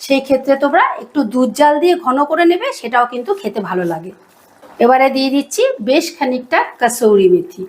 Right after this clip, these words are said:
কাসৌরি মেথিটা দিলে ফ্লেভারটা দারুণ আসবে। আর দিয়ে দিচ্ছি এক মুঠো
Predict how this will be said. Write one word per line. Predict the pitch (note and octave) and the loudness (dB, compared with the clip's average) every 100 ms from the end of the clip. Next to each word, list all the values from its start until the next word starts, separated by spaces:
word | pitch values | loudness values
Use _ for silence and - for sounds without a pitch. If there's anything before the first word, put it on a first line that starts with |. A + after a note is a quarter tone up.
| - _ _ _ _ _ _ _ _ | -16 _ _ _ _ _ _ _ _
কাসৌরি | B3+ B3+ D#4+ E4 | -2 2 4 6
মেথিটা | E4+ E4+ E4+ E4+ | 4 2 2 2
দিলে | E4+ G#4 F4+ | 2 0 0
ফ্লেভারটা | D4+ D4+ D4+ D#4 C#4+ | 2 2 2 2 2
দারুণ | C4 C4 B3+ | 0 -2 -4
আসবে। | A#3 B3 F#4 - _ _ _ _ _ _ _ _ _ - - | -4 -4 -4 -6 _ _ _ _ _ _ _ _ _ -20 -4
আর | G#3+ G3+ | -2 2
দিয়ে | B3+ B3+ | 2 4
দিচ্ছি | C#4+ - G4 - - A3 | 2 2 0 0 0 -2
এক | A#3 | -2
মুঠো | A#3+ - | -6 -2